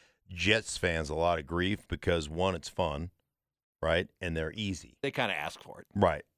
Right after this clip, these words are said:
Speaker 1: And, and they're all celebrating like they've won something, right? You haven't won diddly squat. But I will give you this. I like the direction they've gone in.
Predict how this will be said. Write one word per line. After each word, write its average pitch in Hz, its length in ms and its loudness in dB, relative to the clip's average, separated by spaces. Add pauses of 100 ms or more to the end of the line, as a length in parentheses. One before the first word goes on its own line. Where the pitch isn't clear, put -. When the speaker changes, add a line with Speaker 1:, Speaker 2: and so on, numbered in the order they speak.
(560)
Speaker 1:
And, 107 320 4
and 104 180 2
they're 127 200 8
all 98 220 6
celebrating 92 560 4
like 87 180 2
they've 85 180 2
won 98 280 4
something, 71 380 -8
right? 85 260 -2 (320)
You 82 100 0
haven't 131 300 6
won 101 500 4 (520)
diddly 87 380 0
squat. 78 580 0 (1160)
But 101 320 6 (140)
I 92 80 4
will 107 120 2
give 104 220 2
you 87 120 0
this. 67 360 -10 (540)
I 95 60 4
like 95 260 2
the 92 100 0
direction 87 420 0
they've 76 160 -6
gone 78 340 0
in. 67 140 -14